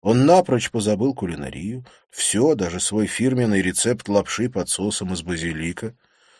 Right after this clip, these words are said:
На кулинарию ему было, прямо скажем, наплевать.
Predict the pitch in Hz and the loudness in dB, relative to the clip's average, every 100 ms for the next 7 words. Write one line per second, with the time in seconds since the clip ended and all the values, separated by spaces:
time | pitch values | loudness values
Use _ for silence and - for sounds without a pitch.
0 | _ 120 123 143 143 143 175 175 131 120 | _ 0 6 6 8 6 4 4 2 2
1 | 117 143 123 98 131 131 110 127 143 127 | 2 2 2 2 0 0 0 2 2 2
2 | 117 104 90 98 180 180 | 2 2 2 4 4 2